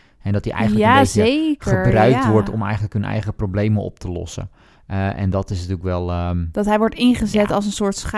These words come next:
Speaker 2: schaakstuk of zo, een pion om het maar op te lossen. Ja.
Speaker 1: Ja, dus hij heeft er al een slecht gevoel over. Hij heeft er eigenlijk al geen zin.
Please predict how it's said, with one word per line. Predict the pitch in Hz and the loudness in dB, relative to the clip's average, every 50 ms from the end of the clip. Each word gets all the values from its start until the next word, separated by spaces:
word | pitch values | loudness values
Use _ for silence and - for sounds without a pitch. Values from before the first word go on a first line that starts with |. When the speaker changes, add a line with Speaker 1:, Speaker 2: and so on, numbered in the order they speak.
| 208 208 208 - - - | -4 -4 -6 -8 -14 -16
Speaker 2:
schaakstuk | - - - _ - _ - _ - - - - 214 214 - | -16 -18 -20 _ -20 _ -20 _ -18 -16 -6 -2 -2 -2 -2
of | - 202 - | -4 -8 -6
zo, | - - 208 196 202 | -2 0 2 2 2
een | 202 202 196 | 0 0 -2
pion | - 214 208 214 214 208 214 214 214 - | 0 2 4 4 4 4 4 2 2 0
om | - 202 202 | 0 0 0
het | 202 202 | 0 0
maar | 202 190 | 0 -2
op | - - | -4 -6
te | - - 185 | -8 -8 -8
lossen. | 170 165 165 - - 170 160 170 175 - - | -8 -8 -8 -10 -10 -12 -12 -12 -12 -10 -4
Ja. | 214 | -2
Speaker 1:
Ja, | - 127 127 117 | 0 2 2 2
dus | 110 101 | 2 2
hij | 113 113 | 2 2
heeft | 117 - - | 2 2 0
er | 123 | 0
al | 117 | -2
een | 110 | 0
slecht | - 123 113 - | -2 -4 -6 -6
gevoel | - - - 139 135 131 | -8 -8 -6 -2 0 0
over. | 127 131 120 127 | 0 0 0 0
Hij | 107 107 | 0 0
heeft | 123 123 | 0 0
er | 139 | -2
eigenlijk | 110 117 120 - 107 - | -4 -4 -4 -6 -6 -4
al | 117 104 | -2 -2
geen | 101 127 | -2 -4
zin. | - | -6